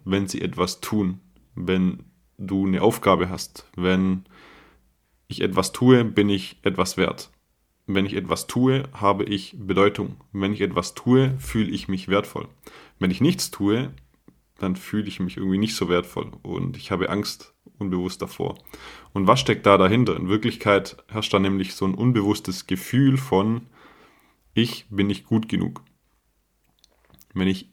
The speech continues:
X tue, dann bin ich aber gut genug. Oder wenn ich mein Ziel Z erreiche, bin ich gut genug. Wenn dann das Ziel oder die Tätigkeit X oder Z erreicht wird,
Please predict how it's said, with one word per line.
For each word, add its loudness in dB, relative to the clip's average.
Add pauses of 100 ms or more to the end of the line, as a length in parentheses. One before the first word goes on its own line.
X -4 (100)
tue, 4 (300)
dann 4
bin 4
ich -2
aber -2
gut -2
genug. 0
Oder 2
wenn 4
ich -2 (420)
mein 0
Ziel 0
Z 4
erreiche, 0
bin -2
ich -6
gut -6
genug. -8 (760)
Wenn 2
dann 6 (360)
das -6
Ziel 2
oder 0 (180)
die -8
Tätigkeit 2
X -6
oder -2
Z -2
erreicht 4
wird, -2